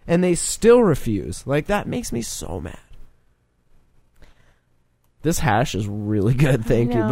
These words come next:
Speaker 2: know.
Speaker 1: the way.
Speaker 2: Now over twenty thousand Montanans have medical marijuana cards,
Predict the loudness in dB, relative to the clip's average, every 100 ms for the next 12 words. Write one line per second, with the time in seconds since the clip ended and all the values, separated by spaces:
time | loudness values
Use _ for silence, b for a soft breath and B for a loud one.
0 | 2 2 0 0 -4 b b b -4 0
1 | 2 2 0 -2 -4 -4 -4 -4 -4 -4
2 | -4 -4 -4 -2 -4 -6 -6 -6 -6 -6
3 | -8 -6 -6 -4 -4 -6 -8 -6 -4 -4
4 | -4 -6 -6 -8 -6 -6 -6 -10